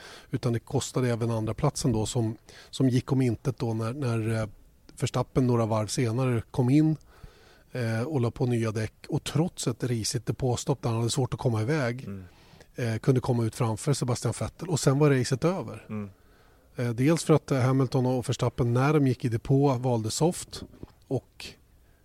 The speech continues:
Speaker 1: eh, Sebastian Vettel då, eh, i sitt aggressiva upplägg valde ultrasoft.
Speaker 2: Mm.
Speaker 1: Och, och direkt så förstod ju Vettel att när han hade hamnat i det där läget som trea,
Speaker 2: Mm.
Speaker 1: då handlade det om att köra på ett sätt så att ultrasoft skulle räcka till målflagg.
Speaker 2: Mm.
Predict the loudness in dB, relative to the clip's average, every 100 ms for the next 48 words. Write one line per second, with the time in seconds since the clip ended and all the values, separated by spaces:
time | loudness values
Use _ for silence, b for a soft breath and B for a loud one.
0 | _ -8 -6 -4 -2 -2 0 0 0 0
1 | 2 2 2 -2 -2 -2 0 -2 0 0
2 | 0 -4 -2 -2 0 0 2 2 0 -2
3 | -2 -2 2 0 4 2 2 0 0 -2
4 | -6 -12 -14 -14 B B B -2 2 2
5 | 2 2 4 2 0 -4 0 0 2 0
6 | 2 -2 -4 -2 -2 -2 -2 0 0 2
7 | 2 2 2 0 -2 _ 0 0 4 2
8 | 2 0 -2 -4 -6 -2 0 2 2 0
9 | -6 -12 -12 -12 b 0 2 4 2 2
10 | 0 2 2 2 0 -2 -6 -8 -4 0
11 | 2 2 0 0 -2 -2 -4 -4 -2 0
12 | -2 -2 -2 -2 -2 -4 0 -2 -2 -4
13 | -2 0 -2 -2 -2 -4 -8 -12